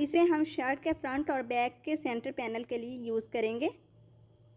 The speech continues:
पहले हम शर्ट की बैक साइड का सेंटर पैनल कटिंग करेंगे।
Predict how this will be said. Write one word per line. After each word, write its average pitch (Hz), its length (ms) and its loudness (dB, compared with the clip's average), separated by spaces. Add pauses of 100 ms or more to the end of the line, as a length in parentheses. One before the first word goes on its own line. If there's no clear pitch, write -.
(120)
पहले 277 280 4
हम 302 180 6
शर्ट 247 340 -2
की 302 200 -2
बैक 254 280 2
साइड 240 360 0
का 285 120 2
सेंटर 247 320 0
पैनल 262 320 -2
कटिंग 294 300 0
करेंगे। 311 320 4